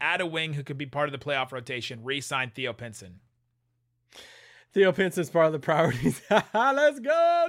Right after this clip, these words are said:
Speaker 2: Theo.
Speaker 1: Hon-, he should be. Honestly, he
Speaker 2: I,
Speaker 1: should be.
Speaker 2: I,
Speaker 1: I think
Speaker 2: yeah.
Speaker 1: we,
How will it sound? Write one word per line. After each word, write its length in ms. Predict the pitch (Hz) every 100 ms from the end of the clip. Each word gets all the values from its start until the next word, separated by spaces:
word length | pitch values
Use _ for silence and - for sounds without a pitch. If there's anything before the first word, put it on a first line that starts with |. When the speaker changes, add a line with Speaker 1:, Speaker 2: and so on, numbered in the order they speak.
| 339
Speaker 2:
Theo. 120 | 370
Speaker 1:
Hon-, 520 | 302 330 320 339 339
he 140 | 294 320
should 300 | - 381 339
be. 220 | 247 196 190 - -
Honestly, 420 | 302 349 - 226
he 120 | 202
Speaker 2:
I, 120 | 247
Speaker 1:
should 200 | 240 269
be. 140 | 190 123
Speaker 2:
I, 180 | 107 202
Speaker 1:
I 20 |
think 200 | - 277
Speaker 2:
yeah. 420 | - - _ - 135 123 123 _
Speaker 1:
we, 180 | 123 127